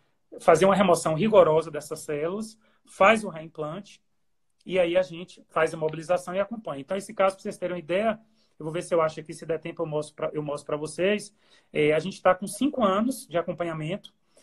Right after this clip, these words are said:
Essa criança tá com anquilose, obviamente que teria anquilose, isso já era previsto, e ela tá desenvolvendo uma reabsorção por substituição. Mas entre ter uma reabsorção externa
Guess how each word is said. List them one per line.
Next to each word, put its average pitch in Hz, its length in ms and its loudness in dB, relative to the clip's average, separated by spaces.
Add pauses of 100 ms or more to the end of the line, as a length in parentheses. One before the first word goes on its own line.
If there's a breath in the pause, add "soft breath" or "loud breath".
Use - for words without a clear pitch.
(200 soft breath)
Essa 180 280 6
criança 175 560 -4 (120)
tá 190 160 6
com 208 100 -2
anquilose, 180 640 -4
obviamente 156 540 -8
que - 80 -20
teria 180 340 -2
anquilose, 156 460 -2
isso 151 160 -12
já 156 100 0
era 151 160 0
previsto, 151 680 -8 (580 soft breath)
e 190 360 0
ela 208 200 8
tá 208 120 6
desenvolvendo 202 460 -2
uma 202 100 -4
reabsorção 208 680 -4 (100)
por 240 180 0
substituição. 220 1000 -8 (680 soft breath)
Mas 185 340 0
entre 285 380 -4
ter 175 340 -4
uma 170 160 -6
reabsorção 170 720 -4
externa 180 760 0